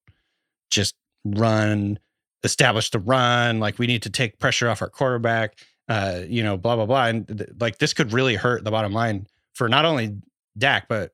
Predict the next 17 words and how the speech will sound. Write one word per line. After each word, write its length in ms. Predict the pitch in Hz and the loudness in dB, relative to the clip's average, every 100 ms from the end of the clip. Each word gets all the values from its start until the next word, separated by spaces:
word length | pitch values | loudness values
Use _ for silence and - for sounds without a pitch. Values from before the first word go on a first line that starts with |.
| _ | _
for 260 | - 107 98 | -6 -4 0
all 160 | 120 | 0
the 80 | 120 | 0
receivers 480 | 104 - 110 90 - | -2 -2 -2 -4 -6
in 120 | 101 | -6
this 140 | 90 | -6
group. 240 | - 98 92 | -8 -8 -8
And 100 | 95 | -6
so 220 | 104 95 - - _ _ | -6 -6 -12 -20 _ _
I'm 100 | 110 | -2
a 60 | 110 | 0
little 200 | 131 202 | 2 2
bit 160 | 180 101 | 2 2
worried 260 | 113 123 | 0 0
about 200 | 107 98 | 0 -2
what 160 | 110 - | -2 -2
this, 240 | 107 - | -4 -4